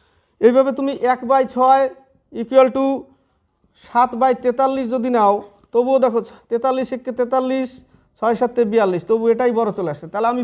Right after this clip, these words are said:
পেয়ে যাচ্ছি বড় কোনটা? বড় এক by ছয়। এবার আমাকে ছোট নির্ণয় করতে হবে। ছোট কোনটা? পাঁচ by একত্রিশ is equal to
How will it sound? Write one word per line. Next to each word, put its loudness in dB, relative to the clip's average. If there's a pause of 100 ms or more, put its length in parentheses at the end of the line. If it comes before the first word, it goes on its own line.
পেয়ে 4
যাচ্ছি 0 (100)
বড় 6
কোনটা? 2 (760)
বড় 2 (220)
এক -6 (100)
by 4 (100)
ছয়। -4 (840)
এবার 4
আমাকে -4 (100)
ছোট -2 (120)
নির্ণয় 0
করতে 0
হবে। 2 (800)
ছোট 4 (100)
কোনটা? 4 (960)
পাঁচ 2 (120)
by 8 (1300)
একত্রিশ -4 (160)
is -4 (260)
equal 2 (100)
to 0